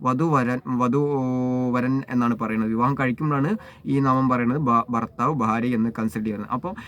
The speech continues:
രണ്ട് പേരുടെ വധുവരന്മാരുടെ ഈ എൻ്റെ ജാ-, കൊച്ചു ലഗ്നഭാവങ്ങളിൽ, അതായത് ലഗ്നം കൊണ്ട് ചിന്തിച്ചാൽ മതി,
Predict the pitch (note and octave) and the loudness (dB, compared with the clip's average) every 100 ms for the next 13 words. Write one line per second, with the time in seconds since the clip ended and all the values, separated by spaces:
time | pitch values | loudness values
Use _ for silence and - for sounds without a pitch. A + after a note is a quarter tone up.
0 | - B2+ C3+ E3+ G3 E3+ D#3+ D3 C3+ C#3 | -4 2 2 2 2 2 2 2 0 0
1 | C#3 C3+ C#3 C#3 C3+ C#3 A2 - - - | 0 0 0 0 2 0 0 -4 -18 -6
2 | B2+ C3 B2+ B2 C3 D3+ D3+ C3+ B2+ B2+ | -2 0 0 0 2 2 2 2 0 2
3 | B2 A#2+ B2+ C#3 B2+ C#3 - F#3 G3 D#3 | 0 0 -2 0 0 0 -2 -2 0 4
4 | D3 D3 D3+ D#3+ D#3+ D#3+ D#3+ B2+ C#3 D3+ | 6 6 4 0 0 0 0 -2 -2 -2
5 | E3+ C#3 - E3+ F3 E3+ F3 E3+ D#3+ C3+ | -2 -2 -4 -4 -2 0 0 -2 0 0
6 | A#2 C3+ C3 B2+ A#2+ | 0 0 2 2 2